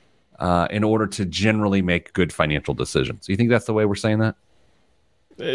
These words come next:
Speaker 2: if it's how we're saying it now, it'll probably change between now and the time we actually do the segment.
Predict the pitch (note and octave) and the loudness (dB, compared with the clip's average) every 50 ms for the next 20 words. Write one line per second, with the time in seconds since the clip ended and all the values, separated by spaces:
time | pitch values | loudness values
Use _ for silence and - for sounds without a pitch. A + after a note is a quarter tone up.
0 | C3 F2+ - G2 - - B2+ A2+ B2+ A#2 - C3 B2+ C#3 C#3 - - B2+ B2+ B2+ | -4 -4 -6 -10 -8 -8 -6 -4 -4 -4 -2 0 2 2 0 0 0 0 0 0
1 | B2 - A2+ A2 A2+ A#2 B2 A2 F#2 F2 - - G2 F#2 G2 G2 - - F#2+ F2+ | -2 -2 -2 0 2 2 2 2 2 -2 -2 -2 -2 0 0 -2 -2 -2 -2 -2
2 | F2+ F2 F#2+ G2+ E2+ - F#2+ F2 E2 E2 E2 E2 E2 E2 - E2 E2 E2 D#2+ D#2+ | -2 -2 -6 -8 -8 -6 -6 -4 -2 -2 -2 -2 -4 -6 -4 -4 -4 -4 -4 -4
3 | E2 E2 E2 - - D#2+ D#2 - - - - - - D#2+ D#2+ - - - | -4 -6 -6 -6 -6 -6 -6 -6 -8 -8 -8 -6 -6 -6 -6 -6 -12 -16